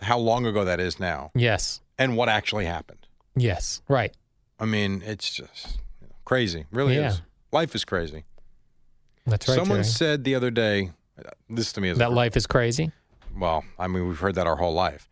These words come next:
Speaker 2: That's true.
Speaker 1: Someone said to me the other day, "What the hell was it?" Something along the lines of, "You get," I forget what he said.
Speaker 2: You get what you give.
Speaker 1: You get, like,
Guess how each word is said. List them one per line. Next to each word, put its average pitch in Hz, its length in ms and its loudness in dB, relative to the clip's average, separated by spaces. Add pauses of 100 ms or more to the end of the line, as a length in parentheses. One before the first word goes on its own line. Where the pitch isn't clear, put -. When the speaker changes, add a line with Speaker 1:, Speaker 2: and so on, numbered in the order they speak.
Speaker 2:
That's 120 240 0
true. - 140 0
Speaker 1:
Someone 190 160 2
said 160 200 0
to 143 60 -6
me 143 100 -2
the 135 160 0
other 127 140 0
day, 107 440 0
"What 92 200 -16
the 139 100 -8
hell 120 160 -12
was 117 240 -16
it?" 120 200 -16
Something 170 340 0
along 147 280 2
the 131 60 0
lines 113 460 0
of, 104 300 0
"You 104 160 -6
get," 110 400 0 (1700)
I - 60 -20
forget - 280 -20
what - 100 -20
he - 80 -16
said. - 260 -10
Speaker 2:
You 127 120 2
get 135 280 0
what 123 160 -4
you 127 120 2
give. 117 220 4
Speaker 1:
You 127 60 2
get, 139 360 0
like, 110 360 0